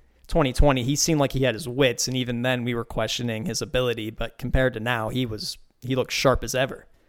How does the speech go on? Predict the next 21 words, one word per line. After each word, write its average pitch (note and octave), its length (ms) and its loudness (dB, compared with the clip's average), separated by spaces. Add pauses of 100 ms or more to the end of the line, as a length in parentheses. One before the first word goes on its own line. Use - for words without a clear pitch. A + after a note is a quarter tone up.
(1200)
How G#3 200 10
is D#3+ 120 8
Biden E3 360 4
gonna D3+ 200 6
debate? A#2 640 -4 (1000)
How F#3+ 180 2
is G#3 120 6
Biden C#3+ 360 2
gonna D3 200 4
debate? D#3 420 6
I D3 140 4
don't, E3+ 280 4 (800)
it's D3 160 2
gonna F3 200 4
be C3 260 4 (240)
comedy. B2 520 2 (160)
Trump D#3 340 0
is C#3+ 140 0
gonna A#2 500 -4 (160)
light B2+ 500 -2 (140)
him B2+ 480 -2